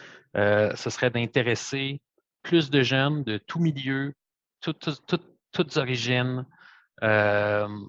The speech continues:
toute situation socio-économique à notre métier, parce qu'on a besoin de points de vue plus divers, on a besoin de plus de diversité, et, et, et, et chaque personne qui regarde notre produit, euh, a, a le droit d'avoir des, des,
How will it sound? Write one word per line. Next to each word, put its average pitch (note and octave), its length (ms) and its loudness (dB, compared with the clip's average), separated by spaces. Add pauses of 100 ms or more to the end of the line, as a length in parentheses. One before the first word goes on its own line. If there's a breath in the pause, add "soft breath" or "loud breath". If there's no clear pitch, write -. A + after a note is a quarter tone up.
(480)
toute F#3 160 0
situation C#3 680 0
socio-économique B2 1040 -2
à A#2+ 100 0
notre A#2 240 0
métier, A2 460 -6
parce - 180 -4
qu'on B2 220 -2
a A#2+ 80 2
besoin C3 480 0
de D3+ 100 -2
points A#2+ 320 -4
de A#2 80 -4
vue A#2 240 -12
plus A#2+ 340 -12
divers, A2+ 400 0
on A2 80 -4
a G#2+ 60 -4
besoin B2+ 320 -2
de B2+ 60 -6
plus A#2 200 -8
de A2+ 60 -4
diversité, A2 800 -6 (480 soft breath)
et, G#2+ 320 -2
et, A2 300 -6
et, A#2 320 -8
et A2+ 40 -4
chaque - 300 -6
personne C#3 560 -2
qui G#2+ 240 -8
regarde A#2+ 540 0
notre G#2+ 320 -4
produit, A2+ 640 -6 (500 soft breath)
euh, G2+ 800 0 (280)
a, - 120 -8 (220)
a A#2+ 100 0
le A#2 80 0
droit C3 380 0
d'avoir A#2 400 2
des, G#2 340 -8
des, G2+ 360 -4